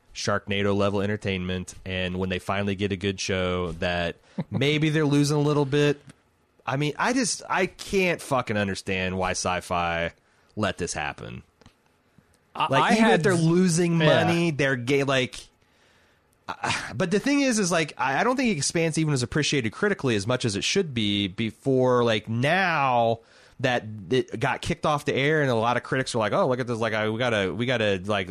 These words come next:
Speaker 1: look at this from a zeitgeist perspective." I wonder if people will actually start giving it another shot.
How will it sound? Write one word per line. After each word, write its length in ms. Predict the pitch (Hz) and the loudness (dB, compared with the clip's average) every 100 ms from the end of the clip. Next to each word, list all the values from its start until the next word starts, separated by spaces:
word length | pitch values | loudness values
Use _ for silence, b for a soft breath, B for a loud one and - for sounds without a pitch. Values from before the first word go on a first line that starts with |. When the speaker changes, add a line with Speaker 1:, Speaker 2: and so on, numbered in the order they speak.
| - | -10
Speaker 1:
look 400 | 78 107 117 123 | -10 -4 -2 -2
at 80 | - | -2
this 180 | 123 | -2
from 140 | - 113 | -2 -2
a 60 | 95 | 0
zeitgeist 500 | 120 160 131 98 - | 0 -2 -2 -4 -4
perspective." 640 | - 104 95 - 98 95 B B B | -6 -4 -4 -2 -4 -4 B B B
I 80 | 113 | 0
wonder 360 | 117 139 131 | 2 2 2
if 100 | 113 | 0
people 340 | - 120 117 107 | 0 0 2 2
will 100 | 95 | 2
actually 420 | 104 104 - 101 | 0 -4 -2 -2
start 280 | - 104 85 | 0 -2 -2
giving 260 | 101 95 | -2 0
it 120 | 92 87 | 0 0
another 260 | 90 82 | 0 -2
shot. 440 | - 98 80 - | -2 -2 -2 -4